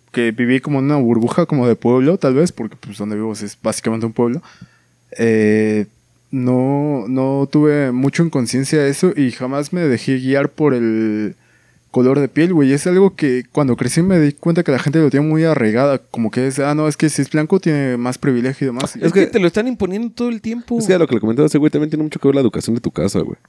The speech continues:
Speaker 2: O sea, honestamente, también si tu papá todo el tiempo fue obrero, por poner un ejemplo genérico, fue obrero y siempre se refirió a su jefe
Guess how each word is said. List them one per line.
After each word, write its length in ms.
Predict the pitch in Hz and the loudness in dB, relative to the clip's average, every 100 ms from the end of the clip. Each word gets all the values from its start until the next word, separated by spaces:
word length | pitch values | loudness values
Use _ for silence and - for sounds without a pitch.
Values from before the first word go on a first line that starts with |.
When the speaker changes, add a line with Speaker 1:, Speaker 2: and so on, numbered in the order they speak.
| _ - | _ -8
Speaker 2:
O 100 | 87 | 0
sea, 400 | 95 92 92 92 - | 4 4 4 2 0
honestamente, 760 | 98 110 117 117 113 127 117 - _ _ | -2 0 0 0 0 0 0 -2 _ _
también 300 | 95 95 104 | -2 -2 0
si 140 | 113 | -2
tu 200 | 101 90 | -2 -4
papá 340 | - 80 - 101 | -4 -6 -2 0
todo 160 | 110 | 0
el 60 | 104 | 0
tiempo 260 | 113 104 | -4 -10
fue 160 | 98 110 | -6 -2
obrero, 440 | 104 107 98 107 - _ _ _ - | 2 2 2 -2 -8 _ _ _ -12
por 120 | - | -10
poner 360 | - 76 87 | -8 -6 -2
un 140 | 90 90 | -2 -2
ejemplo 340 | 90 85 85 | -2 -2 -2
genérico, 420 | - 104 92 113 - _ - - - - _ | 0 0 0 -2 -8 _ -20 -20 -20 -20 _
fue 160 | 113 | 0
obrero 540 | 117 123 117 117 110 - _ _ | 2 4 2 2 -4 -12 _ _
y 400 | 107 98 95 95 | 2 4 4 2
siempre 220 | - 110 | -2 -4
se 100 | 120 | -2
refirió 320 | 104 95 95 101 | -2 0 0 0
a 40 | |
su 120 | 107 | -2
jefe 560 | - 104 - 101 101 | -2 -2 0 -2 -2